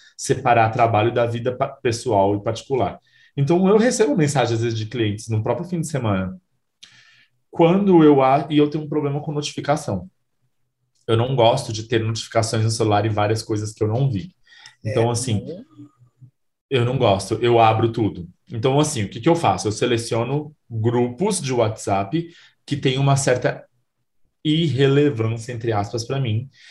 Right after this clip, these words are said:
Speaker 1: E esses grupos eu silencio notificações e, e sons específicos. Porque aí o que acontece?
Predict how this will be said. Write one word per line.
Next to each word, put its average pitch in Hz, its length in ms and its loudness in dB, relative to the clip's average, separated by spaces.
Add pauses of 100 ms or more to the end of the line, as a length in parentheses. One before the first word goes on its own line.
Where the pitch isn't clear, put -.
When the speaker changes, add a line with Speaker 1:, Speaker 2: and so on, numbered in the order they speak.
(160)
Speaker 1:
E 139 140 4
esses 170 260 4
grupos 151 300 4
eu 151 80 6
silencio 156 640 0
notificações 143 1000 -4
e, 143 540 0
e 135 260 -6
sons - 580 -6 (520)
específicos. 120 600 0
Porque - 140 -2
aí 165 60 4
o - 20 0
que 143 60 2
acontece? 131 640 -2